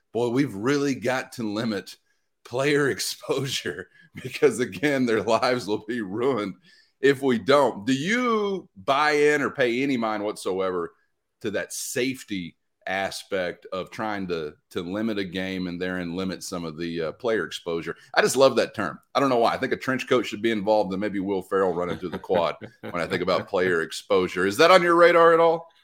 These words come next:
Speaker 2: No, and, and I, and I don't really believe that they, they believe that. I think that this is a,
Speaker 1: <laughs>
Speaker 2: a way to sell it.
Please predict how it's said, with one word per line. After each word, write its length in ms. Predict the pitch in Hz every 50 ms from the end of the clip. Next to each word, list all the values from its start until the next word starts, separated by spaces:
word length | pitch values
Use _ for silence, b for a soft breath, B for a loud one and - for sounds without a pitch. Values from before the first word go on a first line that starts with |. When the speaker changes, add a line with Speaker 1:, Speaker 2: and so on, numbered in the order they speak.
| b b
Speaker 2:
No, 460 | - 117 117 107 104 98 98 101 73 90
and, 360 | 113 113 107 117 120 120 120
and 260 | 120 127 120 113 113
I, 180 | 113 113 117 113
and 180 | 120 120 117
I 100 | 117 120
don't 240 | 117 117 113 110 104
really 220 | 110 113 110 110
believe 440 | 101 95 104 107 107 110 107 107 98
that 140 | 101 98 90
they, 300 | - 113 110 107 107 107
they 240 | 95 101 107 107 110
believe 400 | 107 98 101 95 95 95 87 85
that. 300 | 95 90 90 87 - - -
I 140 | 101 110
think 300 | 110 - 127 113 110 -
that 140 | - 104 -
this 220 | - 120 113 - 120
is 160 | 110 104 110
a, 60 | 110
Speaker 1:
<laughs> 0 |
Speaker 2:
a 300 | 104 104 98 - 107 107
way 240 | 107 113 110 113 117
to 180 | 98 104 92
sell 460 | 87 - - - - 135 117 101 92 85
it. 280 | - - - - -